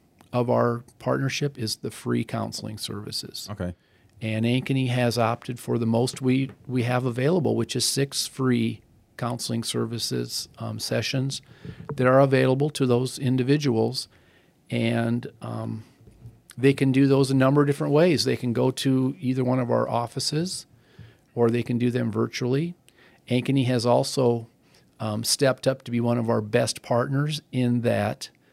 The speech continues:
Speaker 1: we actually have some counselors that come to the schools
Speaker 2: Okay.
Speaker 1: and provide those services right there. We have student groups happening in Ankeny. So Ankeny is one of our flagship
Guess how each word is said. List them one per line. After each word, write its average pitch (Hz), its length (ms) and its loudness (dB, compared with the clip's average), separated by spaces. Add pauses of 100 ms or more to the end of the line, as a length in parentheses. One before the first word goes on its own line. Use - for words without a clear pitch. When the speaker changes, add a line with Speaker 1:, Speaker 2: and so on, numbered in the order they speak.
(160)
Speaker 1:
we 123 140 4
actually 120 300 0
have 117 120 0
some 131 180 -4
counselors 135 500 -2
that 139 160 -2
come 131 240 -6
to 135 160 -8
the 131 140 -4
schools - 640 -6 (100)
Speaker 2:
Okay. 85 240 -6 (160)
Speaker 1:
and 113 180 -8
provide 120 440 -2
those 120 160 -4
services 123 560 -6
right 117 240 -6
there. 131 260 -6
We 127 180 0
have 123 140 2
student 139 420 -2
groups - 600 -2 (320)
happening 120 480 -4
in 107 80 -2
Ankeny. 110 360 -6
So 113 420 0 (600)
Ankeny 135 340 0
is 135 140 4
one 131 180 0
of 120 140 0
our 117 380 0
flagship 135 840 0